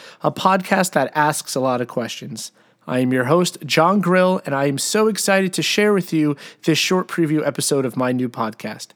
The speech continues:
I have been podcasting for a few years with my good friends on the Fourth Wall Pop Network, and with extra time on my hands due to what's going on in the world, it was the right time to start my own solo show.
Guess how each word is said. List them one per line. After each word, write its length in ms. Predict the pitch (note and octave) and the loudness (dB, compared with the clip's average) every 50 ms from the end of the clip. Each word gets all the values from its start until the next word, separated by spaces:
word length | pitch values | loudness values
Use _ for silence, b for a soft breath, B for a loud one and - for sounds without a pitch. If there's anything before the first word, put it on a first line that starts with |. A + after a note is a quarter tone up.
| b b b b b b b b b _ _ _ _ _ | b b b b b b b b b _ _ _ _ _
I 140 | E3+ F#3+ A3 | 2 4 4
have 140 | A3+ A#3 F#3+ | 4 2 2
been 160 | G3 G#3+ F#3+ | 2 0 0
podcasting 720 | E3+ - F#3+ G3 G3 F#3 - G3+ G#3 G3 F#3 - G#3 G3 F3+ | 2 2 2 2 2 2 0 2 2 2 0 0 0 -2 2
for 140 | - E3 | 2 0
a 60 | D3 C#3+ | 0 0
few 220 | - - F#3 F#3 | 0 -2 -2 0
years 380 | F3+ E3+ F3 F3 F3+ F#3 F3 - | 0 2 2 2 2 0 -2 -2
with 160 | D3+ C#3 - | -4 -4 -2
my 120 | D3 C3 | -2 -2
good 200 | A#2+ A#2 D#3+ D#3 | 0 0 0 -2
friends 320 | D3+ - - D#3 D#3 D3 - | 0 0 0 2 2 2 0
on 100 | C#3 B2+ | 0 -2
the 60 | A#2+ | -4
Fourth 300 | - - E3 D#3 D3 - | -2 0 0 0 0 0
Wall 140 | D#3 C#3 - | -2 -2 -2
Pop 280 | - - D3+ D3+ A#2+ | 0 0 0 0 0
Network, 380 | F#3+ F#3 F3+ F#3+ F#3 F#3 F#3 - B B B B B B B | -2 -2 0 0 0 -2 -2 -8 B B B B B B B
and 220 | - F3 E3+ E3+ | 2 4 4 6
with 260 | F3+ A3 G#3+ - - _ _ | 4 4 2 0 -8 _ _
extra 320 | G3 G3+ G3 - - G#3+ | -2 0 0 2 -2 -2
time 240 | F#3+ - G#3+ A3+ A#3+ | 2 2 2 2 2
on 100 | C4 A#3 | 2 2
my 140 | G3 F3+ E3+ | 4 2 4
hands 340 | D#3+ E3 E3+ E3+ E3+ E3 - | 2 2 2 2 0 0 -4
due 340 | - D3+ B2+ D3+ F3+ F#3+ F#3+ | -6 -4 0 0 2 0 0
to 220 | F#3 - F#3+ F3+ | 0 0 0 0
what's 200 | D#3+ E3 E3 - | 2 0 0 0
going 220 | - E3+ D#3+ D#3 D#3 | 0 0 2 2 2
on 180 | E3 G3 A3+ | 2 2 2
in 120 | A3 F#3 D3+ | 2 2 0
the 40 | |
world, 400 | C#3 B2+ C3+ C3+ C3 C#3+ E3 D#3+ B B B B B B B | 0 0 2 2 2 2 0 -2 B B B B B B B
it 80 | - E3+ | 2 2
was 180 | E3+ E3+ E3 | 4 4 2
the 100 | - E3+ | 2 2
right 260 | D#3 D3 D#3+ D#3+ E3 E3 | 4 4 4 2 2 0
time 240 | - D3+ D3+ D3+ D3+ | 0 0 2 2 0
to 60 | C#3+ | -2
start 400 | C3+ - - - D3 D3 D3 - | -4 -2 0 2 2 2 2 0
my 160 | D3 C#3+ C#3 C3+ | -2 -2 -2 0
own 220 | - C3 B2+ B2+ | 0 -2 -2 -2
solo 380 | - - - A#2+ A#2 A#2+ A#2 A2+ | -2 -2 -2 -2 -2 -2 -4 -4
show. 380 | - - C#3+ C3 A#2 G#2+ B | -4 -2 -2 -2 -2 -4 B